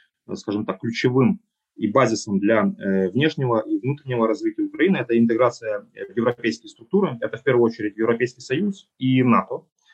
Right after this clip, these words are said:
Э, данный вектор закреплен, э, в ряде украинских документов стратегических, в том числе в Конституции Украины. Подписано было соглашение об ассоциации с Европейским Союзом. Проводится ряд реформ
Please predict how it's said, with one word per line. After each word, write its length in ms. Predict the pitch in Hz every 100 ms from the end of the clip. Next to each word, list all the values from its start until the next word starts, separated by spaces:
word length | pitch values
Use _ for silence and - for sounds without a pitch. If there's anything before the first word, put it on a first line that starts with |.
| _ _ _ _ -
Э, 460 | 107 104 104 104
данный 500 | 107 147 165 156 139
вектор 580 | 123 113 170 - 135 123 _ 101
закреплен, 680 | 131 143 147 147 139 117 -
э, 140 | 107 101
в 120 | 101
ряде 400 | 139 117 98 90 _ _ _ -
украинских 460 | 107 135 120 - 110
документов 540 | 117 123 104 95 -
стратегических, 640 | - 117 110 117 127 170
в 40 | -
том 120 | 139
числе 200 | - 131
в 80 | 117
Конституции 480 | 135 131 117 113 107
Украины. 440 | 101 117 131 180 _ _ _ _ _ -
Подписано 460 | - 170 151 131
было 200 | 131 120
соглашение 760 | 117 123 113 123 131 123 113 107
об 280 | 120 113 -
ассоциации 560 | - - 110 104 113
с 80 | 120
Европейским 440 | 127 127 131 139
Союзом. 480 | 127 131 127 131 131 _ _ _ -
Проводится 720 | 123 139 143 131 - 143 135
ряд 280 | 120 127 123
реформ 560 | 123 - 113 117 135